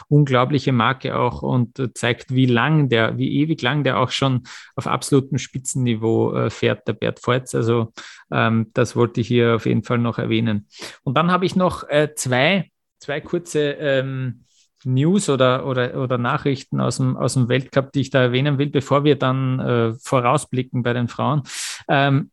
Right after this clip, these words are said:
einerseits Adrian Theo, der hat seine Saison beenden müssen, hat sich schwer verletzt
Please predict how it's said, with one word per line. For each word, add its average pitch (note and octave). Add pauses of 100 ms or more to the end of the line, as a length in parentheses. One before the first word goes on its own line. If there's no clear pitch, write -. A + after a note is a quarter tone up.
(120)
einerseits E3+
Adrian E3
Theo, C#3+
der B2
hat -
seine C#3
Saison D#3
beenden C3+
müssen, C#3+
hat C3+
sich C3+
schwer C3
verletzt D#3